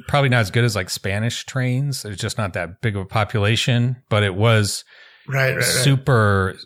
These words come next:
Speaker 1: efficient and clean, and, like, everything was scheduled down to, like, the second almost. It's like, "Okay, we're leaving at, you know, five ten, and
Speaker 2: Yeah,
Speaker 1: we're
Speaker 2: yeah.
Speaker 1: leaving at five ten." Um,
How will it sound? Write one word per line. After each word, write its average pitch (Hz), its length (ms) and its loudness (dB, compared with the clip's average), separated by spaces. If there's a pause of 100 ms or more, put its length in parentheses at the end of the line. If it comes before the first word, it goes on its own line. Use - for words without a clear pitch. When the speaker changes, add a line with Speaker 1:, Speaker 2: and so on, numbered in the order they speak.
(120)
Speaker 1:
efficient 110 680 0
and 82 100 -8
clean, 101 540 2
and, 85 100 -4
like, 78 220 -6
everything 110 480 2
was 95 100 -2
scheduled 95 540 -4
down 92 240 0
to, - 80 -10
like, 85 180 -6
the 82 80 -8
second 92 640 -4
almost. 90 640 -6
It's - 160 -12
like, 80 160 -10
"Okay, 87 240 -6
we're 92 140 -4
leaving 90 360 -4
at, 78 520 -12
you 87 120 -10
know, 73 140 -10
five 92 380 -4
ten, 87 260 -6
and 65 140 -14 (120)
Speaker 2:
Yeah, 113 300 -2
Speaker 1:
we're 92 120 0
Speaker 2:
yeah. - 120 -6
Speaker 1:
leaving 92 300 2
at 85 120 -6
five 90 260 -4
ten." - 400 -10 (600)
Um, 87 400 -4